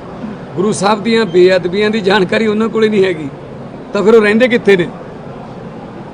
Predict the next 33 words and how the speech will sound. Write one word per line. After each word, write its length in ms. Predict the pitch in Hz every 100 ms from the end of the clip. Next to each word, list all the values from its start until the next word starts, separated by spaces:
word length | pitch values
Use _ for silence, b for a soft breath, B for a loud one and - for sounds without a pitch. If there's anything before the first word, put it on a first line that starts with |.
| - -
ਉਹ 60 | 180
ਤਾਂ 80 | 214
ਬੱਚੇ-ਬੱਚੇ 500 | 196 208 220 220 247
ਨੂੰ 120 | 247
ਪਤਾ, 260 | 220 185 190
ਭਾਵੇਂ 280 | 185 180 165 - -
ਪੰਜ 180 | 180 175
ਸਾਲ 240 | - 196
ਦੇ 80 | 196
ਬੱਚੇ 280 | 175 180 208
ਤੋਂ 120 | 226
ਪੁੱਛ 220 | 214 214
ਲਓ 240 | 190 220 202 - - - - - - - -
ਕਿ 80 | 196
ਬਰਗਾੜੀ 500 | 202 190 196 208 226
ਕੀ 220 | - 208
ਹੋਇਆ 300 | 190 214 214
ਸੀ, 360 | 208 214 202 - - - - - - - - - - - 123
ਬੁਰਜ 280 | 139 214 226
ਜਵਾਰ 320 | 208 220 233
ਕੇ 140 | 226
ਕੀ 200 | - 208
ਹੋਇਆ 280 | 196 202 208
ਸੀ, 300 | - 196 180 - - - 131
ਬਾਈਬਲ 280 | 190 220 233
ਕਲਾਂ 280 | 220 226
ਕੀ 240 | 220 214 214
ਹੋਇਆ 260 | 196 208
ਸੀ, 340 | 202 196 202 170 - - - - 196
ਕੋਟਕਪੂਰੇ 560 | 214 190 - 220 220
ਕੀ 200 | 208 214
ਹੋਇਆ 240 | 196 202 196
ਸੀ। 240 | 147 156